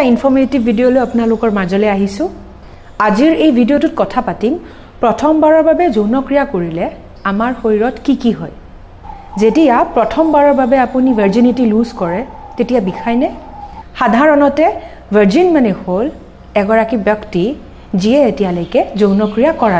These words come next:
নাই, মানে, তেখেতে এতিয়ালৈকে ছেক্স কৰা নাই। ছেক্স বুলি ক'লে বিভিন্ন প্ৰকাৰৰ ছেক্স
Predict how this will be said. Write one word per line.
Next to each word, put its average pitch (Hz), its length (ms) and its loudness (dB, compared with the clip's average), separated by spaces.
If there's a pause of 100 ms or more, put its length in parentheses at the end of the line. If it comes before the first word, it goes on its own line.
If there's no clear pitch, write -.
নাই, 160 100 -8 (720)
মানে, 262 140 2 (100)
তেখেতে 269 360 -2 (100)
এতিয়ালৈকে 214 420 0 (140)
ছেক্স 269 180 -2 (100)
কৰা 165 260 -2
নাই। 147 100 -12 (840)
ছেক্স 269 200 2 (100)
বুলি 262 280 4
ক'লে 165 260 -2 (220)
বিভিন্ন 262 360 4 (180)
প্ৰকাৰৰ 254 520 0 (180)
ছেক্স 202 240 -4